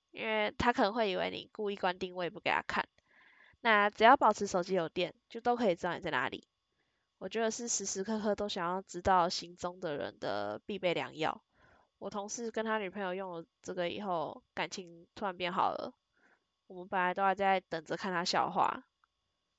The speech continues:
可是他女朋友看他不是上班就回家，可能自己脑袋有跑过很多小剧场吧，就是在那边乱感动一把的。安全感这件事情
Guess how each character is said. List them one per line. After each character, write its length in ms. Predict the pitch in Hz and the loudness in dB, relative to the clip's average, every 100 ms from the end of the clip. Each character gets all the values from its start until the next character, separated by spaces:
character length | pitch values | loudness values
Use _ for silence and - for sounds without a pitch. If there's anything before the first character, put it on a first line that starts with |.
| _ _ _ - | _ _ _ -14
可 160 | - | -10
是 580 | - 202 190 175 - - _ _ _ _ _ - | -4 -2 -2 -2 -6 -12 _ _ _ _ _ -4
他 120 | 226 | -2
女 140 | 226 208 | -2 -4
朋 100 | 220 | -4
友 140 | 190 | -2
看 160 | 220 202 | -4 -2
他 420 | 202 185 185 190 _ | -2 0 -2 -6 _
不 100 | 202 | -10
是 120 | 202 | -6
上 160 | 233 220 | 0 0
班 160 | 202 190 | 0 -4
就 120 | 196 | -6
回 160 | 170 | -6
家， 400 | 165 175 160 185 - _ _ _ _ _ _ _ - | -4 -2 -2 -4 -10 _ _ _ _ _ _ _ -6
可 100 | 202 | -2
能 140 | 214 | -2
自 120 | 233 | -2
己 120 | 320 247 | -4 2
脑 180 | 185 | 2
袋 160 | 190 233 | 6 6
有 100 | 202 | 4
跑 200 | 208 185 | 2 0
过 200 | - 196 | 0 -4
很 120 | 160 | -4
多 120 | 165 | -6
小 160 | 175 - | -4 -6
剧 220 | - 170 | -8 -12
场 260 | - - - | -8 -8 -6
吧， 180 | - - - | -8 -10 -12
就 160 | 190 | -10
是 180 | 180 170 - _ - | -8 -10 -14 _ -4
在 120 | 196 | 0
那 120 | 190 | 0
边 460 | 190 180 175 170 - _ | 0 -4 -4 -8 -16 _
乱 160 | 247 208 | -2 0
感 180 | 165 165 | -2 -4
动 220 | 165 160 | -6 -6
一 60 | |
把 240 | 165 92 - | 0 0 0
的。 200 | - - _ _ _ _ _ _ _ | -2 -10 _ _ _ _ _ _ _
安 160 | 302 | 0
全 160 | 294 220 | 2 0
感 180 | 190 156 | 0 0
这 80 | 180 | -4
件 120 | 185 | -2
事 100 | 196 | -4
情 180 | 180 | -6